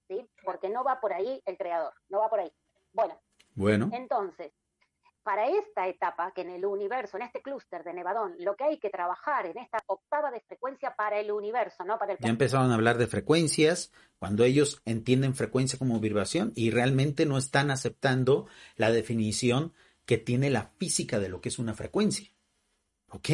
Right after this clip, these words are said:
Speaker 2: Para ello, ellos hablan de niveles, de vibraciones, de conceptos científicos y lo llevan al ámbito de lo místico,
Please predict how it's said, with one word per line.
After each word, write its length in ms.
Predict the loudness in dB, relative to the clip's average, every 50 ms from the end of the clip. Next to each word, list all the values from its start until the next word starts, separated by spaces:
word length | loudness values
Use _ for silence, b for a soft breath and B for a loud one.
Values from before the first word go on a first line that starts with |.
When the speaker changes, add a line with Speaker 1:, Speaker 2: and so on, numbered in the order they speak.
| 2 2 -2 B B B
Speaker 2:
Para 200 | -4 0 2 2
ello, 180 | 4 4 4 4
ellos 280 | 4 2 2 4 4 4
hablan 360 | 4 4 4 4 2 2 -2 B B B -2
de 140 | 0 2 4
niveles, 800 | 4 4 4 4 4 6 6 6 6 4 4 2 0 -4 -10 _ -6
de 100 | -2 0
vibraciones, 1040 | 2 2 2 0 0 -2 -2 -2 2 2 4 4 4 4 2 2 0 -4 -8 -18 _ _ _ _ _ _ _ _ _ _ _ _ _ -2
de 160 | 0 0 2
conceptos 840 | 2 0 0 2 2 2 2 2 2 0 2 2 2 2 2 -4 -10 -8
científicos 800 | -2 2 2 2 2 2 -2 -2 -2 -4 0 2 2 2 2 -2 -2
y 60 | 2
lo 100 | 4 4
llevan 360 | 6 4 4 4 4 2 2
al 140 | 0 2 2
ámbito 440 | 2 2 0 0 -4 0 2 4 4
de 80 | 4 4
lo 100 | 2 2
místico, 680 | 2 0 0 -2 -2 -4 -4 -6 -6 -10 -14 -14 _